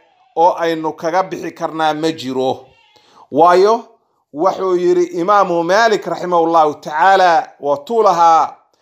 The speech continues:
"Lan yuslixa ha-, aakhiru haadihi al-umma ilaa maa salaxa awwaluha." Ummaddan aakhirkeedu kuma badbaadayo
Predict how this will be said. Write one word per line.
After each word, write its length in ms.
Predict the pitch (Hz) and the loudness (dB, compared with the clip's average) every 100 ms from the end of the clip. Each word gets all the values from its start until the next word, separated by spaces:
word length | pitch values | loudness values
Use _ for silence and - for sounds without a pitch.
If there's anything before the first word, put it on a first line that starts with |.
| _ _ - | _ _ -6
"Lan 260 | 151 165 | -4 -2
yuslixa 800 | 170 196 220 220 196 170 180 170 160 | -4 -6 -6 -6 -4 -2 0 0 2
ha-, 260 | 185 196 - | 2 2 2
aakhiru 500 | 196 214 190 185 170 | 4 4 4 0 -2
haadihi 600 | 160 175 208 202 165 165 | -2 0 2 0 -2 -4
al-umma 600 | 160 147 240 247 247 294 349 - _ _ _ _ | -6 -2 0 0 -2 -2 -4 -8 _ _ _ _
ilaa 380 | 196 202 180 170 | -6 0 0 0
maa 220 | 160 156 | 0 -2
salaxa 420 | - 143 160 151 | 0 0 2 2
awwaluha." 520 | 143 139 147 127 - - _ _ _ _ _ _ - | -2 2 0 0 -6 -20 _ _ _ _ _ _ -6
Ummaddan 720 | 175 202 247 220 190 180 170 175 | -2 0 0 2 2 2 -2 -6
aakhirkeedu 1080 | 165 202 196 185 160 - 165 147 135 131 117 - | 2 2 2 -4 -8 -8 -6 -4 -6 -12 -12 -12
kuma 240 | 165 208 | -8 -6
badbaadayo 1000 | 220 190 127 123 180 190 165 135 131 131 | -2 -4 -2 2 4 4 2 -4 -4 -4